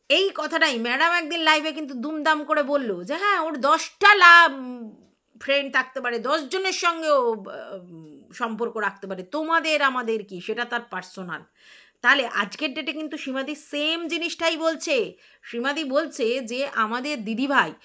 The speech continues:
পরকীয়া রিলেশন নিয়ে কোনো প্রবলেম নেই, বন্ধুত্ব সম্পর্ক নিয়ে কোনো প্রবলেম নেই। হ্যাঁ, ম্যাডামের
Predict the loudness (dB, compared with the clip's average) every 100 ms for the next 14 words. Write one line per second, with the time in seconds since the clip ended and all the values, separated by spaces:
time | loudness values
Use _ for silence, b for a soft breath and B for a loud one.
0 | B B -4 2 2 0 -4 -2 -2 -2
1 | -4 -6 -8 -8 -8 -8 -6 -6 -6 -4
2 | -4 -4 -6 -8 -10 -6 -6 -4 -8 -8
3 | -8 -8 -10 -10 -10 -10 -8 -8 -8 -10
4 | -6 -4 -4 -2 -4 -2 -4 -6 -8 -12
5 | B B B -4 -2 -2 -2 2 2 2
6 | -2